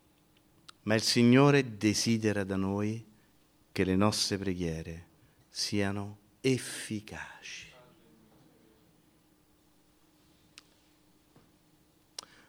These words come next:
Ho conosciuto uomini e donne di preghiera e quando pregavano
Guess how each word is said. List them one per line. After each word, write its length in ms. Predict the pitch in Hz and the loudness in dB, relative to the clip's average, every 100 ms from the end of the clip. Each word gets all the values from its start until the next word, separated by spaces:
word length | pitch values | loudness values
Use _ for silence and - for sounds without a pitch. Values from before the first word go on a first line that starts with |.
| _ | _
Ho 100 | 117 | 0
conosciuto 600 | 143 151 143 180 156 131 | 4 4 6 6 6 8
uomini 360 | 135 139 123 113 | 8 8 6 2
e 80 | |
donne 340 | 104 120 117 107 | 2 2 2 0
di 100 | 101 | -2
preghiera 640 | 98 90 85 82 82 82 - _ _ _ _ _ _ _ _ _ _ _ _ _ _ _ _ _ _ _ _ _ _ _ _ _ _ _ _ _ _ _ _ - - - - | -4 -4 -6 -8 -10 -14 -20 _ _ _ _ _ _ _ _ _ _ _ _ _ _ _ _ _ _ _ _ _ _ _ _ _ _ _ _ _ _ _ _ -20 -20 -20 -10
e 100 | 113 | 4
quando 320 | 139 156 143 | 8 10 8
pregavano 880 | 131 127 117 95 92 95 98 101 - | 8 8 8 8 4 0 -2 -6 -10